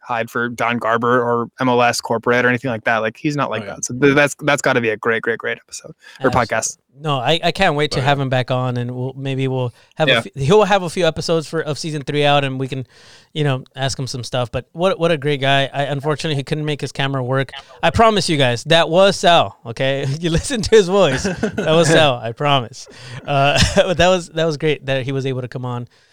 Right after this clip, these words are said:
Speaker 3: um, and give us so much of his time. So that was super cool. Uh, you guys, we have some local stuff that we need to get into, and we need to get to it now. Locals announcements.
Speaker 1: We
Speaker 3: Drew,
Speaker 1: do.
Speaker 3: do you, do you wanna take it?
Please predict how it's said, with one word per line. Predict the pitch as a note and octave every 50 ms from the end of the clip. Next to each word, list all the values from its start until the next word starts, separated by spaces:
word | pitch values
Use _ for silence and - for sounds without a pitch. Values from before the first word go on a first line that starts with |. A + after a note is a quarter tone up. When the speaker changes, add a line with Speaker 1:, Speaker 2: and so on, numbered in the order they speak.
| _ _ -
Speaker 3:
um, | - C#3+ C3 C3
and | C3+ D3 D3
give | C3+ D#3 D3+
us | D#3 -
so | D#3+
much | D#3 D3+ C#3 -
of | C3+ B2
his | A#2+
time. | - C3 A2+ G#2 A2 B2+
So | - - - C#3 C3 B2 B2 A#2 - -
that | C3 C3+ C#3
was | C#3 C3+ B2+
super | - D3 C3+ C3 C3
cool. | A#2+ - C3+ B2+ B2 A#2 A#2 _ _ _ _ _ _ _ _ _ _
Uh, | - E3 D3+ D3 D3 D3 C3+ -
you | D#3+ D3+
guys, | D#3 B3 B3 E3 - -
we | E3
have | F3+ A3+ C4 B3
some | - A#3 G#3 F#3+
local | F#3+ B3 D4 - G3 C#3
stuff | - - C3+ A#2
that | - C#3
we | D3 E3+
need | F#3+ G3+
to | F3+
get | D#3+ E3+ F#3+
into, | G#3+ G#3+ - A#2+ G2+ - -
and | C#3 C#3 C#3+
we | C#3+
need | D#3 F3 F3+
to | F3+ F3+ F3+ E3
get | C#3+ B2+ D3+ D#3+ - -
to | - E3+ D#3+ D#3+
it | E3+ D#3+ - - - - _ _ _ _
now. | - B2+ D3 E3+ D3 A#2 _ _ _ _ _ _ _ _
Locals | D3 D#3+ A3 G3 F3 C#3
announcements. | C#3+ C#3 B2 A#2 - A#2 G2+ G2 - - - - - _ _ _ _ _ _ _ -
Speaker 1:
We | -
Speaker 3:
Drew, | C#3+ G3+ B3
Speaker 1:
do. | G#3+
Speaker 3:
do | D#3 C3+
you, | F3 G3 F#3+
do | D#3
you | F3+
wanna | G#3 A3+ A3
take | - A#3 G#3+ A#3
it? | G#3+ -